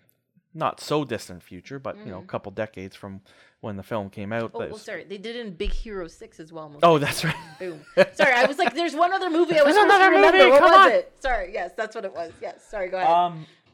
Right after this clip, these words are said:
Speaker 1: I, I, I think a lot of it was, um, at that time out there, things were, were moving pretty quick and seemed like they're more advanced. But in terms of just, like,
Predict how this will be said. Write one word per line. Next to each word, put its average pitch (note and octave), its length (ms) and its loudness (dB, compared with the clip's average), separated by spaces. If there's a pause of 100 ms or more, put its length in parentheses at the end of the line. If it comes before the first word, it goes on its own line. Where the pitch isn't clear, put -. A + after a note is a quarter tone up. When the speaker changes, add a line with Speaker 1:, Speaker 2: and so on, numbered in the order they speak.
(320)
Speaker 1:
I, D#3+ 80 -4 (100)
I, D#3 60 0 (120)
I D3 60 -2
think A#3 300 -6
a A#3 60 2
lot D3+ 380 0
of E3+ 160 -2
it A#2 220 -6
was, A#2 600 -6 (460)
um, A#2 260 -6
at A2+ 140 -10
that - 300 -6
time D3 520 -6
out A2 280 -12
there, A#2 380 -6
things C3 480 -12
were, A#2 360 -8
were A2+ 160 -14
moving A#2 300 -12
pretty A2+ 220 -14
quick B2 460 -10 (100)
and G#2+ 140 -16
seemed A2+ 340 -14
like G#2+ 200 -14
they're A2+ 140 -12
more A2 240 -8
advanced. G#2+ 640 -14 (240)
But C#3+ 160 -6
in C3+ 140 -12
terms D3+ 380 -10
of B2+ 360 -10 (400)
just, A#2 160 -16
like, A2+ 120 -10